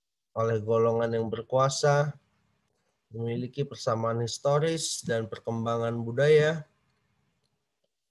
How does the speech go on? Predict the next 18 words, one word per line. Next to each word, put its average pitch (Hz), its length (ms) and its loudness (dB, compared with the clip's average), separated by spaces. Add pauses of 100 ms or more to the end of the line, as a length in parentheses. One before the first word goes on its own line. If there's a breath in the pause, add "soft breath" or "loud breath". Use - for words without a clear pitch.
(840)
Kawinan 131 400 2
campuran, 147 560 4
nah 131 120 2
ini 139 200 0
yang 139 80 0
sering 135 320 -2
ya, 131 320 -6
antara 113 360 -6
kelompok 117 440 -4
yang 117 160 -4
berbeda, 120 640 -4 (1800)
kedatangan, 123 680 -2 (380)
eh, 120 500 -4
musuh 117 380 -2
dari 120 240 -2
luar 139 480 2
dipandang 110 480 -2
mengganggu. 120 880 0